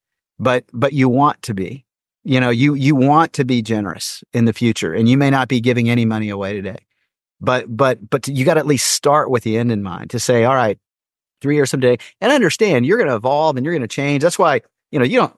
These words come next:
you hit three years and you're, you're always, it's, you're always looking three years out and you're always making in-course corrections, 'cause that's a big part of,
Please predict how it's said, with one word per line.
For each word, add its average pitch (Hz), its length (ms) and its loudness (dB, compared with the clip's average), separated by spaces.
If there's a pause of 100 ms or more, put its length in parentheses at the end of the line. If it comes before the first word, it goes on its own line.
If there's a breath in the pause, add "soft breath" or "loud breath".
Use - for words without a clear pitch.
(100)
you 180 160 -4
hit 190 220 0
three 165 180 0
years 151 340 2
and 127 120 -2
you're, 139 360 -2
you're 139 220 2
always, 151 400 2
it's, 107 240 -12
you're 127 100 2
always 127 220 2
looking 127 200 -2
three 131 200 0
years 113 220 2
out 123 220 0
and 120 60 -4
you're 117 120 2
always 117 180 0
making 123 240 -2
in-course 120 400 -2
corrections, 123 640 -2 (320 loud breath)
'cause 107 100 2
that's 127 160 0
a 123 60 -2
big 120 180 0
part 120 240 2
of, 104 180 -2